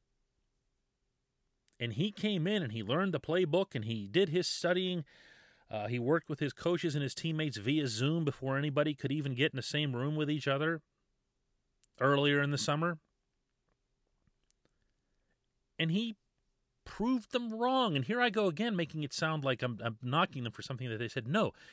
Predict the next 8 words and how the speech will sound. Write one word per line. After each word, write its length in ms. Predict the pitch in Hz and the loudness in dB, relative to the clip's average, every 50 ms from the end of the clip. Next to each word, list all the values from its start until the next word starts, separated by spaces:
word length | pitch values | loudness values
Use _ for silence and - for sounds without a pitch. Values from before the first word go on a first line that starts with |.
| - | -14
it's 120 | - - - | -12 -4 -2
the 80 | 180 | -2
exact 380 | 165 135 131 214 233 220 - - | -2 2 4 4 4 4 4 2
opposite. 400 | 196 196 190 - 123 - 92 - - - - - - - - _ | 2 2 2 0 -2 -4 -6 -10 -12 -20 -20 -20 -20 -20 -20 _
The 120 | - 143 135 | 0 0 0
best 400 | 117 - 180 214 240 226 - - | 4 8 8 8 8 8 2 0
head 220 | - 214 220 208 - | 0 0 0 0 0
coaches, 580 | - 190 190 175 - - 85 71 - - - | 2 4 4 4 2 -2 -6 -6 -6 -8 -8